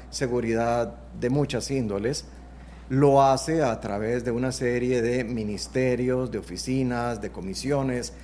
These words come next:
de consejos que van a encargarse de diferentes etapas y de diferentes aspectos de la vida de un ser humano, desde la infancia hasta la vejez extrema.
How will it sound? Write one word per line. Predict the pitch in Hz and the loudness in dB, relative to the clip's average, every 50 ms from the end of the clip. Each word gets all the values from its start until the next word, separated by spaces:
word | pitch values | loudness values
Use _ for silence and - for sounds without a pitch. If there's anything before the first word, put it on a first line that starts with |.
| - - - - | -18 -16 -6 0
de | 131 147 151 | 2 2 2
consejos | 151 165 160 165 156 - 147 139 131 135 147 156 - - - - - - - - | 4 2 2 2 2 2 2 2 2 2 0 -2 -2 -6 -14 -16 -18 -18 -8 0
que | - 139 135 | 2 4 4
van | 139 139 147 156 160 160 | 4 4 4 2 2 2
a | 151 156 | 2 2
encargarse | 160 151 170 160 156 139 139 131 131 123 - - 156 139 | 2 4 4 4 4 4 4 2 2 2 0 -4 -4 -4
de | 127 127 123 | 0 0 0
diferentes | 117 113 95 - 107 101 104 110 123 - 135 135 131 - - - | 0 -2 -4 -4 -4 -4 -2 -2 -2 -2 -2 -2 -2 -2 -8 -8
etapas | 117 - - - 127 127 131 - 156 165 156 - - - - - - - - - | -10 -6 0 2 2 4 4 2 0 0 0 -2 -10 -14 -20 -20 -20 -18 -10 -4
y | 127 123 | 0 0
de | 123 113 | 2 2
diferentes | 110 113 98 - 104 98 104 107 107 139 123 - 117 | 2 0 -2 -4 -4 -4 -4 -4 -2 -4 -4 -2 -4
aspectos | 101 - - - - 165 165 165 165 - 120 117 117 110 - - 107 | -6 -6 -4 2 4 4 4 4 0 -4 -4 -4 -4 -4 -6 -8 -4
de | 117 113 | -2 0
la | 113 113 | 0 2
vida | 113 131 143 143 147 147 147 139 | 2 2 4 4 6 6 6 4
de | 139 | 4
un | 143 131 | 0 0
ser | 143 143 139 | 0 0 2
humano, | 147 147 131 117 113 110 110 110 123 - - - - - - | 2 2 0 0 0 -2 -2 -4 -6 -10 -14 -18 -18 -16 -12
desde | - 117 135 165 185 175 170 190 180 | -4 2 6 6 6 6 6 4 4
la | 175 175 | 4 2
infancia | 170 - - 147 147 147 143 135 147 143 143 139 | 0 2 2 2 2 2 0 -2 -2 0 0 0
hasta | - - - 123 127 - - 135 127 | 0 0 0 0 0 0 0 0 0
la | 127 123 110 | 2 2 0
vejez | 101 98 - 104 104 - | -2 -2 -4 -4 -4 -4
extrema. | 113 98 - - - - 95 78 69 - | -4 -6 -6 -8 -10 -8 -8 -8 -8 -10